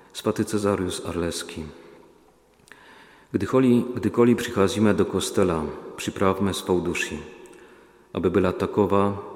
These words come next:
jaký chceme mít kostel. Chceš, aby bazylika čistotou jen zářila? Neposkvrňuj svou duši špinou hříchu.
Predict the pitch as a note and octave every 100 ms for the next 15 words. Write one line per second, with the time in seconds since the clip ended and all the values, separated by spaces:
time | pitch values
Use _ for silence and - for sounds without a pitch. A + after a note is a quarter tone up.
0 | - E2+ - F2 - G2+ F#2 F2 E2+ -
1 | E2 - - D2+ D2 - - - - -
2 | - - - _ _ _ - G2 F#2 F#2
3 | F2 F#2 F#2 F#2 F#2 F2+ E2 D#2+ - -
4 | - - - - - F#2 E2+ E2+ E2+ E2+
5 | D#2 F2+ F2 F2 - - - - - -
6 | - _ F#2 G2+ G#2+ - A2+ G#2+ G#2+ G2+
7 | - F#2+ F#2+ F#2 - F#2 F2+ - E2+ E2
8 | E2 D2+ - C#2+